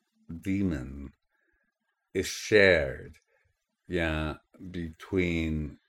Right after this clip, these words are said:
kind of the only man in the film, yeah, and the nun, right? So kind of, you know, and so if we take the man as,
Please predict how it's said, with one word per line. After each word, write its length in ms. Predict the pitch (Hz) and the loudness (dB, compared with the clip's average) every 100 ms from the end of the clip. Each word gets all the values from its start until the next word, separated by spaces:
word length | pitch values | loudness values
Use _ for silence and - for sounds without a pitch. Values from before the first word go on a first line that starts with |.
| _ _ - | _ _ -8
kind 300 | 87 82 80 | -4 -2 -4
of 120 | 80 | -2
the 140 | 82 | 2
only 280 | 87 90 87 | 2 2 0
man 340 | 82 82 80 | 0 0 -2
in 120 | 78 73 | -2 -4
the 80 | |
film, 680 | - - 82 76 69 65 65 _ _ _ _ _ _ _ _ _ _ _ _ _ _ | -4 0 0 -2 -6 -8 -12 _ _ _ _ _ _ _ _ _ _ _ _ _ _
yeah, 340 | 95 85 76 76 _ - | -2 0 -2 -6 _ -8
and 200 | 80 76 | -6 -4
the 80 | 76 | -4
nun, 460 | 73 69 64 67 _ _ _ _ _ _ _ - | -6 -6 -10 -14 _ _ _ _ _ _ _ -6
right? 300 | 80 78 78 | -4 -4 -6
So 640 | - - 87 78 76 76 - _ _ _ | -14 -4 0 0 0 -4 -10 _ _ _
kind 320 | - 82 80 78 | -8 -4 -2 -2
of, 260 | 73 73 - _ _ | -2 -6 -12 _ _
you 120 | - | -6
know, 80 | 85 | -4
and 100 | 82 | -2
so 200 | 107 92 | 4 4
if 280 | 98 110 - | 4 -2 -4
we 160 | 113 110 | -6 2
take 260 | 139 135 | 4 4
the 80 | 110 | 2
man 400 | 98 101 95 87 | 2 4 2 2
as, 240 | 80 78 | -2 -6